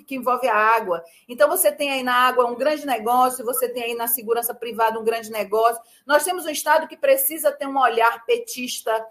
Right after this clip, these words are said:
é, é, é, no sentido do modo petista de governar. E, infelizmente, por incrível que pareça, o P T é menor no governo Camilo do que foi no governo Cid.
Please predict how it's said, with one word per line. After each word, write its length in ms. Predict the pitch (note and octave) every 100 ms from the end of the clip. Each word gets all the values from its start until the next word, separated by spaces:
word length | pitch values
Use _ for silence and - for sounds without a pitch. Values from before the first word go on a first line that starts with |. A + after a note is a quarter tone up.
| _ _ _
é, 100 | A3+
é, 520 | A3+ A3+ G#3+ G#3+ G#3 G3+
é, 140 | G#3+
no 160 | A3 A#3
sentido 420 | A#3+ A#3+ B3 B3
do 80 | A#3
modo 280 | A3 A3+ A3+
petista 360 | A3 G#3+ G3+
de 120 | G#3 G3+
governar. 600 | G#3 G#3+ A#3+ F3+ D#3+ - _ _ -
E, 180 | C#4
infelizmente, 880 | G4+ G#4 F#4 D#4 C4 C4+ C#4+ D4+ - _ _ _ _ -
por 160 | G#4
incrível 500 | A4+ A4+ A4 B4 A#4
que 140 | G#4 A4
pareça, 760 | G4 F4 B3+ A3 - F#3+ - C4
o 80 |
P 220 | C4+ D#4 D4
T 180 | -
é 160 | C4 C#4
menor 500 | C#4 D4 C#4 D4+ F#4
no 120 | F#4
governo 400 | D#4+ C4 C#4 C4+
Camilo 480 | C4+ B3 B3 D4 D4
do 120 | D4+
que 140 | D4 C#4+
foi 180 | C4+
no 80 | B3+
governo 340 | B3 A3+ A#3+ A#3+
Cid. 480 | - F3+ D#3+ -